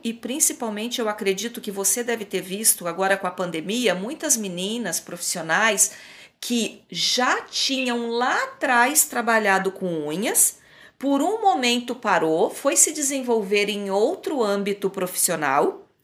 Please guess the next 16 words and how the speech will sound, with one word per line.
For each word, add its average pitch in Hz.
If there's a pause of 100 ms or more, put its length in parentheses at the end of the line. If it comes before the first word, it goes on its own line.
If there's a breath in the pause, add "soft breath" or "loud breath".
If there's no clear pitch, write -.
(340 loud breath)
e 311
por 339
conta 339
de 214
não 285
estar 294
mais 269
inserida 247
no 240
mercado, 220
ou 202
estar 208
insatisfeita, 196 (240 loud breath)
ou 240
precisar 233
migrar, 190